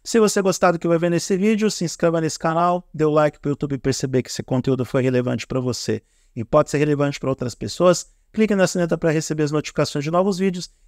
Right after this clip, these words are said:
e compartilhe esse conteúdo com parentes e amigos que curtem o mundo da tecnologia e que estão pensando se vale a pena pagar até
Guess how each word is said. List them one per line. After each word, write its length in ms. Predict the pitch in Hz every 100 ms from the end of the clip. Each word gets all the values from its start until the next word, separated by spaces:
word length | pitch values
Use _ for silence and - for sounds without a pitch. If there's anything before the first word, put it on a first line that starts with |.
| _
e 100 | 185
compartilhe 800 | - 185 185 185 175 - - 170
esse 180 | 160 -
conteúdo 480 | - 156 151 156 151
com 160 | 151 147
parentes 380 | 147 147 -
e 60 | 143
amigos 500 | 139 139 135 131 - _ _
que 140 | 147
curtem 440 | - - 220 233 220
o 60 |
mundo 200 | 220 208
da 100 | 202
tecnologia 720 | 196 185 202 202 196 156 175 - _ _ -
e 80 | 196
que 160 | -
estão 360 | 185 - - 170
pensando 540 | 175 175 - - 147
se 160 | 139 151
vale 180 | 147 139
a 60 |
pena 240 | 127 131 135
pagar 420 | 139 123 127 123
até 380 | 120 - 135